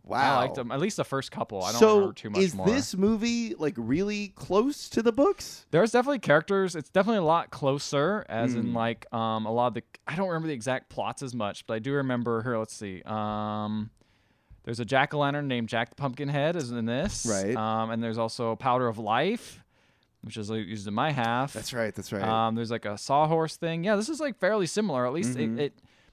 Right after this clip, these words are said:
Speaker 1: it may not be one to one, but it's, you know, it's, it's close to it.
Speaker 2: So the
Speaker 1: Um,
Speaker 2: movie opens with Dorothy believing in Oz, but nobody else believes her, and so they
Speaker 1: Mm-hmm.
Speaker 2: have to, like, take her to, like, a,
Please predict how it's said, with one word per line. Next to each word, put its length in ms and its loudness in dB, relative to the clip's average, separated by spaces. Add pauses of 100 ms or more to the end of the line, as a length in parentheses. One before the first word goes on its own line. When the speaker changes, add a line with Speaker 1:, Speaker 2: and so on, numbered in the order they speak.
(120)
Speaker 1:
it 100 0
may 100 4
not 160 6
be 100 2
one 200 4
to 80 2
one, 340 6
but 80 0
it's, 200 -4
you 100 0
know, 320 0
it's, 300 -12
it's 420 -10 (240)
close 360 0
to 180 -2
it. 240 -4
Speaker 2:
So 180 0
the 60 4
Speaker 1:
Um, 80 4
Speaker 2:
movie 260 6
opens 840 0
with 260 8
Dorothy 480 8
believing 600 0
in 100 -4
Oz, 320 -4
but 120 -4
nobody 240 2
else 160 0
believes 440 -2
her, 360 -10
and 140 -4
so 80 4
they 80 4
Speaker 1:
Mm-hmm. 60 4
Speaker 2:
have 80 2
to, 80 0
like, 160 0
take 240 -6
her 140 -2
to, 120 -2
like, 160 0
a, 160 -6